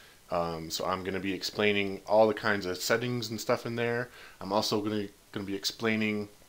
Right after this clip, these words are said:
um, all kinds of networking things about home networking. I have a lot to share, um, just about wireless stuff and all kinds of stuff. It's all fun. It's all interesting to me. So if you could just smash that like button, that would let me know that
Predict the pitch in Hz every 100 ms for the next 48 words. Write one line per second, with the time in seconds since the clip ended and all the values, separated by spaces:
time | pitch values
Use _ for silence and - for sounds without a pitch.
0 | - 92 92 90 117 - 123 120 107 95
1 | 95 92 113 135 139 - 127 113 123 123
2 | 127 - - 104 101 - 123 117 110 107
3 | 113 - 117 113 95 92 104 - 107 -
4 | 107 107 104 - - - - - 95 95
5 | 101 104 98 87 85 117 113 113 110 -
6 | - 107 107 107 - 85 82 - - -
7 | - 101 104 - 95 92 90 98 95 -
8 | - 98 98 104 98 98 85 92 95 92
9 | 87 92 - 92 90 92 92 - - -
10 | - - 90 87 - - 120 131 113 -
11 | - - 113 131 - 135 110 98 - 87
12 | 78 90 - - - 90 92 101 104 110
13 | 113 98 95 98 - - 87 85 78